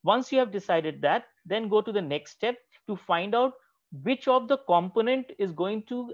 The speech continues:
affect this, is affecting this P H. So in case if it is the P C O two, I will come to the, uh, uh, how do, uh, how does it change? But in case if it is the P C O two which is causing a problem,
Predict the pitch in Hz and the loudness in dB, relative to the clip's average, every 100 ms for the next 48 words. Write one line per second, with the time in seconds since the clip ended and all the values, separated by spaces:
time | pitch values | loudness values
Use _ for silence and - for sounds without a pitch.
0 | - 156 - - 247 202 233 233 - 180 | -6 -6 -4 0 0 0 -6 -6 -6 -6
1 | 190 - - 175 196 180 240 208 202 - | -6 -10 -10 -6 -4 -6 -8 -8 -10 -10
2 | 165 143 117 - _ _ _ _ _ - | -6 -4 -6 -10 _ _ _ _ _ 0
3 | 202 208 - - - 190 185 - 226 254 | 2 2 0 -8 -8 -6 -8 -4 2 2
4 | 254 - - 202 208 208 220 214 214 180 | 2 -10 -6 -6 -6 -6 -4 -4 -6 -10
5 | 180 214 196 175 226 220 180 196 202 208 | -12 -4 -2 -2 -2 0 2 2 -2 -4
6 | 214 240 233 233 - 175 180 180 180 - | -6 -8 -10 -10 -10 0 4 6 4 2
7 | 170 160 - - 175 165 156 156 151 - | -2 -2 -6 -4 -2 0 0 0 0 -2
8 | 165 180 175 196 196 175 151 180 180 185 | -2 0 -2 -2 -2 -4 -2 -2 -2 -4
9 | 196 - - 165 233 - _ _ 175 170 | -6 -8 -8 -8 -10 -16 _ _ -6 -6
10 | 185 180 214 233 233 196 208 214 185 190 | -8 -6 -4 -2 -4 -8 -8 -8 -8 -10
11 | _ 185 185 214 226 226 233 214 190 214 | _ -12 -12 -4 -4 -4 -8 -10 -12 -12
12 | - 175 196 208 196 185 180 196 254 | -4 -2 -2 -8 -6 -2 -2 -2 -8